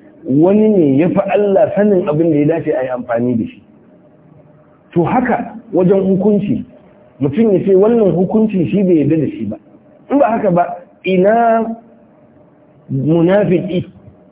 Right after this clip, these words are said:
ya san wani ihsani da tawfiqi da manzon Allah zai ce ga hukunci, shi kuma ya tafi gun wani daban, sannan ya zo ya ce yana ga, yana da abin da zai gaya maka.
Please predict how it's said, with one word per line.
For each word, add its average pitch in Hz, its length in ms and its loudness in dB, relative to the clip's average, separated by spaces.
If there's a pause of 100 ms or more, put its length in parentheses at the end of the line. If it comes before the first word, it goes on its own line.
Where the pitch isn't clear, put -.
(120)
ya 170 220 2
san 202 140 2
wani 196 320 2
ihsani 180 600 0
da 139 180 0
tawfiqi 135 680 -4 (760)
da 160 120 2
manzon 175 380 2
Allah 220 360 2
zai 190 200 2
ce 180 160 0
ga 147 120 4
hukunci, 165 680 0 (220)
shi 196 140 -2
kuma 214 260 0
ya 180 120 0
tafi 147 160 -2
gun 196 300 4
wani 190 200 4
daban, 160 380 2 (180)
sannan 185 240 2
ya 196 140 2
zo 175 80 4
ya 165 80 4
ce 165 160 0
yana 175 180 0
ga, 147 240 0
yana 175 240 0
da 143 140 -2
abin 151 180 -2
da 143 60 -2
zai 131 160 -2
gaya 113 200 -2
maka. 101 200 -12